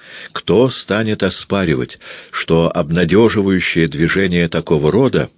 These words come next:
если не считать крестьянской косности, в Германии наметилось повсеместно?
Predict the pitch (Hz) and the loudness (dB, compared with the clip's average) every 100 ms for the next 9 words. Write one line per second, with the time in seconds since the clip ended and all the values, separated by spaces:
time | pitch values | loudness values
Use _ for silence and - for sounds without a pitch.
0 | - - _ - 78 87 82 85 73 76 | -20 -20 _ -12 -2 0 0 -4 -4 -2
1 | - 82 80 78 - 80 78 - 80 71 | -2 -2 -2 -4 -4 -4 -4 -2 -2 -2
2 | 67 - 76 - 76 - - - - - | -4 -6 -6 -2 -2 -2 -8 -12 -12 -14
3 | - - - - 64 67 82 80 95 123 | -20 -20 -20 -14 -10 -2 0 2 2 2
4 | 123 120 123 - - - - 135 80 90 | 2 2 0 -8 -20 -20 -8 -2 2 2
5 | 104 98 98 - - 82 - 101 85 65 | 0 -2 -4 -6 -4 -4 -4 -4 -4 -4
6 | - - | -8 -14